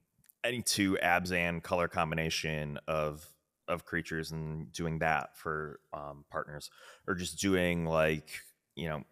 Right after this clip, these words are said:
Tana Ragrak for, uh,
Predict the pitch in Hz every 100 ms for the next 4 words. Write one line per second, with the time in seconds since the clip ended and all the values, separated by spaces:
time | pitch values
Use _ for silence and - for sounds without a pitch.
0 | _ - - 104 95 95 95 92 90 85
1 | 80 90 82 82 78 65 65 _ - -
2 | _ _ _ _ _ _ - 87 80 78
3 | 76 76 - _ 76 76 73